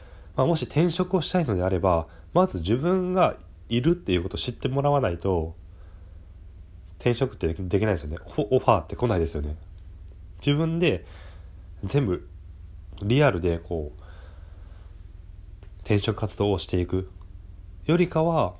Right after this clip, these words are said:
ネット上で自分の存在を知ってもらって、あっちから来てもらえる。存在を知ってもらって、オファーをもらう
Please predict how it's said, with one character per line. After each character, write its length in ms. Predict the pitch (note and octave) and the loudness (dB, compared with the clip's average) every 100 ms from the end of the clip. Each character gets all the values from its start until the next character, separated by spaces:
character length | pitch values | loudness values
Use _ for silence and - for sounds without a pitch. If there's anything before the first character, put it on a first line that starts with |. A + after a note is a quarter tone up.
| - - - - - | -16 -18 -18 -12 -2
ネ 180 | A#2 | 2
ッ 40 | C3 | 2
ト 240 | - D#3 | 2 2
上 180 | D3 D#3 | 4 4
で 100 | D3+ | 2
自 120 | G#2 | 2
分 220 | G#2+ C#3 | 2 2
の 100 | D3 | 2
存 300 | C3+ - C#3 | 0 0 2
在 180 | C3+ C3+ | 2 2
を 80 | C3+ | 0
知 200 | - B2+ | -4 -8
っ 20 | |
て 280 | - - D#3 | -10 -2 0
も 180 | D3 D3 | 4 6
ら 120 | D3 | 4
っ 80 | C#3+ | 2
て、 400 | - G3+ A#2 E2 - | 0 4 4 2 -6
あ 100 | - | -2
っ 100 | C#3+ - | -2 -4
ち 140 | - | -6
か 120 | - | 0
ら 140 | C3+ E2 - - | 0 -2 -10 -8
来 80 | |
て 100 | - | 0
も 140 | F2 D#2+ | 0 0
ら 160 | E2 D#2 | 0 -2
え 60 | |
る。 100 | C#2+ - - - - - - - - | -4 -10 -16 -18 -18 -18 -18 -18 -18
存 200 | - C3+ | -4 -2
在 120 | C3+ | 0
を 20 | C3+ | 0
知 140 | D#3+ | -2
っ 20 | |
て 120 | - | -2
も 120 | D3+ D3+ | 0 0
ら 60 | |
っ 60 | D3+ | -2
て、 340 | - F3 A#2+ - - - - - - | -4 -4 -4 -8 -16 -16 -14 -4 2
オ 60 | E3 | 2
フ 120 | - | 4
ァ 100 | E3+ | 4
ー 40 | |
を 140 | C#3 A#2 | 4 4
も 180 | F2 | 2
ら 140 | F2 | 2
う 60 | E2+ | 0